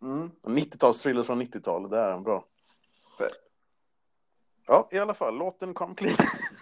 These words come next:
Speaker 1: <laughs>
Speaker 2: Jävla psykos, alltså. Eh, nej, men ja, jag har inte så mycket mer att säga om Come Clean. Ehm, jo, men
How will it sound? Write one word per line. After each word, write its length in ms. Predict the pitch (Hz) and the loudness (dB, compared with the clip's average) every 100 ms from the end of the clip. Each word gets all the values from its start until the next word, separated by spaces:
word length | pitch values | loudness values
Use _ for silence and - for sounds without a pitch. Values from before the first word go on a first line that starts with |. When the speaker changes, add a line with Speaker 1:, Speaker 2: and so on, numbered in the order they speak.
| - - | -8 2
Speaker 1:
<laughs> 180 | 160 160 - 143 - 156 - _ _ _ _ - | 2 2 -2 -4 -6 -16 -18 _ _ _ _ -16
Speaker 2:
Jävla 240 | 104 92 | -16 -14
psykos, 640 | 92 104 95 110 110 - - | -16 -16 -12 -10 -12 -14 -10
alltså. 220 | - - _ - - 254 214 - | -10 -12 _ -16 -10 -4 -2 0
Eh, 540 | 135 127 127 123 123 123 | 6 10 10 10 8 2
nej, 140 | 127 | -2
men 120 | 127 | -2
ja, 440 | 123 120 117 120 - _ - | -6 -6 -6 -6 -8 _ -20
jag 60 | |
har 60 | 107 | -18
inte 120 | 113 | -18
så 120 | - | -20
mycket 180 | 117 117 | -20 -14
mer 100 | 117 | -10
att 80 | 107 | -8
säga 140 | 110 | -8
om 80 | 110 | -10
Come 200 | 107 110 - | -12 -14 -12
Clean. 420 | 117 120 120 113 | -12 -10 -12 -12
Ehm, 1000 | 98 110 110 107 107 104 104 104 101 95 | -12 -10 -10 -10 -10 -12 -14 -16 -18 -12
jo, 140 | 131 139 | -8 -6
men 200 | 139 | -8